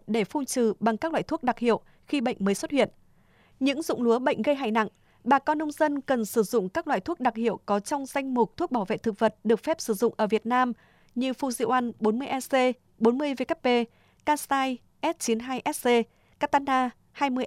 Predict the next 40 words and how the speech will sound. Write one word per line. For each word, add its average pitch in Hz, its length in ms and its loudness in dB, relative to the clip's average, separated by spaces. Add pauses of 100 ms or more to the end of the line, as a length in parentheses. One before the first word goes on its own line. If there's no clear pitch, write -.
S - 140 -2
C, - 0 - (560)
Kabim 269 420 2 (100)
ba 254 180 4
mươi 247 200 0
V 220 100 -2
K - 200 -2
P. - 20 2 (920)
Để 247 220 4
sử 233 160 0
dụng 220 200 0
thuốc 349 240 -2
đạt 247 180 0
hiệu 240 120 2
quả - 140 4
cao, 247 320 0 (260)
cán 233 140 2
bộ 247 140 2
Trung 254 180 -6
tâm 254 180 -2
Dịch 240 200 -4
vụ 233 120 2
Nông 277 220 -2
nghiệp 240 160 -2
thành 233 160 -6
phố 214 380 4
khuyến 262 220 -2
cáo 233 200 0
người 285 180 0
dân 254 280 4 (300)
nên 240 260 0
đọc 214 160 0
kỹ - 100 -2
hướng 240 160 -2
dẫn 247 300 -2
sử - 180 0
dụng 190 220 2
trên 277 240 -4
bao 277 120 2
bì, 220 260 2